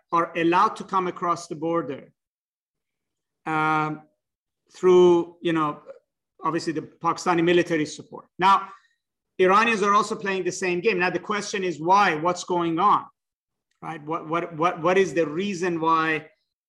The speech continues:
uh, this might be happening, right? So it might have to do with Afghanistan. It might have to do with what's happening in Kabul. It might have to do with, uh,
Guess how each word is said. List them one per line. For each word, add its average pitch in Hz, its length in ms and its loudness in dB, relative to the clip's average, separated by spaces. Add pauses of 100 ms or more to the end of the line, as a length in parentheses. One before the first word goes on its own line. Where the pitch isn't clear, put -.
(140)
uh, 151 320 -4
this 160 260 -4
might 156 240 -2
be 151 80 0
happening, 156 540 -2 (560)
right? 175 240 -6 (260)
So - 460 0 (640)
it 175 60 -6
might 180 180 2
have 190 180 2
to 190 80 4
do 190 100 4
with 196 140 4
Afghanistan. 202 640 0 (560)
It 156 140 -6
might 175 260 0
have 175 240 0
to 180 100 -2
do 170 320 0
with 160 520 -2
what's 165 200 -4
happening 165 460 -2
in 160 100 -6
Kabul. 196 500 -2 (200)
It 151 180 -16
might 151 220 -4
have 156 240 -6
to 160 80 -8
do 156 360 -4
with, 147 400 -6
uh, 147 200 -8